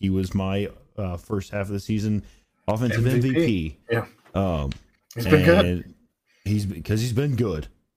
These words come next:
Speaker 1: So, like, just,
Speaker 2: I, I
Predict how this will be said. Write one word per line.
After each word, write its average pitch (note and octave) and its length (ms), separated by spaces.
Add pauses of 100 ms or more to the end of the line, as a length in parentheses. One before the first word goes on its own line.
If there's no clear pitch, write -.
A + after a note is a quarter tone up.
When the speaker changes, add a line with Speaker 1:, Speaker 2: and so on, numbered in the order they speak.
(140)
Speaker 1:
So, A2 380 (340)
like, F2+ 220 (380)
just, G#2 140 (760)
Speaker 2:
I, - 60
I E3 40